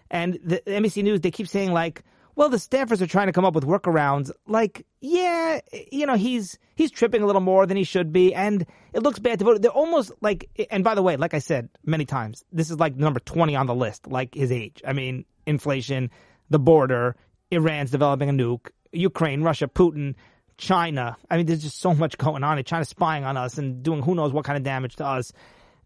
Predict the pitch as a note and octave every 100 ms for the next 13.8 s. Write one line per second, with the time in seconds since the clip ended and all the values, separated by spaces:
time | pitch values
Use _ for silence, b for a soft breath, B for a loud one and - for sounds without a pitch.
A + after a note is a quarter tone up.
0 | - E3 E3 D3 E3+ E3+ E3 F3 F3 F3+
1 | E3+ - - F#3+ G#3+ F3+ C3 _ - -
2 | - F3+ F#3+ D3+ F#3 F#3 D3 C#3 C#3+ D#3+
3 | C#3+ C3 A#2 D3+ G3+ G3 - _ - C3
4 | F3 E3+ - b b b b - F#3+ -
5 | B3 C4 A3 F#3 F#3 F#3 F3 E3 C3 A#2+
6 | C3+ D3 C#3 - b b b b E3 A#3+
7 | B3+ A3+ A3 F#3 F3+ G#3 E3+ G3 F#3 E3+
8 | D3 E3+ D#3+ B2 A#2 - - F#3+ B3 A#3+
9 | A#3 G#3+ - F3 F#3 - G#3 F#3 E3+ F#3
10 | E3 - G3 D#3+ F3 F3 E3 E3 _ C#3+
11 | F#3 E3 D3+ E3 E3 D#3+ D3+ G3+ G#3 -
12 | _ _ _ _ _ - G#3+ A#3 - G#3
13 | G3+ G#3 D#3+ D#3+ - - G#3+ G#3+